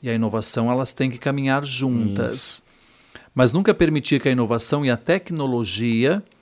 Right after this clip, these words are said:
Speaker 1: te deixe realmente um ser cibernético ao ponto de você não ter sentimentos.
Speaker 2: Uhum.
Speaker 1: Eu, eu tenho muito medo disso. Uma das especializações que eu fiz foi dentro da educação ambiental.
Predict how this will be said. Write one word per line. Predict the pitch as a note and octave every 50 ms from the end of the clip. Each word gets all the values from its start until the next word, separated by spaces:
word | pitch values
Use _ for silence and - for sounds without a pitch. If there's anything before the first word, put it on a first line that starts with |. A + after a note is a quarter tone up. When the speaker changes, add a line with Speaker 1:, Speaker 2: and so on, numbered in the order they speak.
| _ _ _ _ _ _
Speaker 1:
te | - - C3+
deixe | A#2+ C3 B2 B2+ C3 B2 - C3
realmente | B2 C#3+ C#3+ C3+ B2+ A#2+ A#2+ B2+ B2 - - D#3+ D#3+ E3 E3+ - - _ _ _ _ _
um | - C#3
ser | B2 - - C#3+ C3+ C3
cibernético | A#2+ - - C#3 A#2 C3 B2+ A#2 B2+ B2 A2+ A2+ A#2 A2+ - D3 C#3 - D#3+
ao | D3 C#3+ C#3
ponto | - - C3 B2+ C3 B2+ -
de | C3 C3
você | B2+ C3 C3+ - -
não | C3 C3+ C3
ter | A#2 C3 A#2+
sentimentos. | - C3+ B2 A#2 - E3 F#3+ G3 D3+ A#2 - - - - - - - - - -
Speaker 2:
Uhum. | G2+ G2+ G2+ G2 F#2+ -
Speaker 1:
Eu, | D3 C#3 C#3 C#3+ C#3
eu | C3+
tenho | - C#3+ C3 C3
muito | C3 C#3 C#3+ - D#3+
medo | D3+ D3 C#3+ D#3+ E3 C#3+ B2
disso. | G2 - A2 A#2 - - - - - - _ _ _ _ _ _ _ _ _ - - - - - - - - - _ _ _ _
Uma | C#3 D3 D#3+ D#3
das | C#3+ D3 C3
especializações | C3+ B2+ - - C#3+ - - C3 A#2+ B2 A#2+ - C3 B2 A2+
que | - -
eu | A#2
fiz | - - B2+ B2+ C3
foi | - - C3
dentro | B2 C3 C3+ B2+
da | B2+ B2 - - _
educação | D#3 E3+ F3 C#3+ D#3 D3+ - D3 C3+ - - - C#3 C3+
ambiental. | B2+ A#2+ A2+ A#2 A#2+ A#2 A2 - A2 G#2 - -